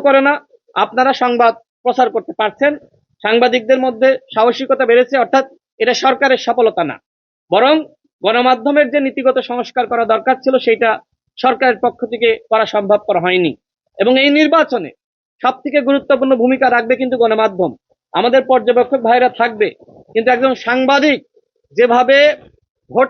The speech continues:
কেন্দ্র পর্যবেক্ষণ করতে পারবে, আমার কাছে মনে হয় না আর কেউ পারবে। অর্থাৎ আগামী নির্বাচনে সব থেকে সাহসী এবং সব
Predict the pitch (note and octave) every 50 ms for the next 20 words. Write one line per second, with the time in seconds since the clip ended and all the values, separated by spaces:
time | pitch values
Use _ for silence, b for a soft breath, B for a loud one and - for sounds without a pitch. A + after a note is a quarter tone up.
0 | - _ C4+ C4+ C4 C4 B3+ C4+ C#4 C#4 C#4 C#4 - - _ _ _ _ A#3+ B3
1 | A3 G#3 B3+ C4 B3+ B3+ - C#4 C4+ B3+ C4 B3+ C4 C4 B3+ C4 B3+ A#3 A#3 F#3
2 | D3 - - _ _ _ _ _ - F3+ A3+ B3 B3 B3+ G#3+ B3+ A#3+ A#3+ A#3 A#3
3 | A3+ B3 B3+ B3 A#3+ A3 G3+ - A3 G3+ F3 F#3 D#3+ D3+ D3 C3 - - _ _
4 | _ _ _ - F3 F3 C#4 C4 A3 B3 B3+ B3+ C#4+ C#4+ C#4+ C#4+ C#4+ C#4+ C#4 C4
5 | C#4 C#4 C#4 - C4+ C4+ C#4+ D4 D#4 D4+ - _ _ _ _ _ _ _ _ -
6 | - C4 C4 - - - C#4 C#4 C#4 B3+ - - A3+ A#3+ C4 B3+ - - C#4 C#4+
7 | D4 D#4 D4 - _ _ _ _ _ _ _ _ _ G#3+ A3 B3+ C4+ C4+ - -
8 | - B3 B3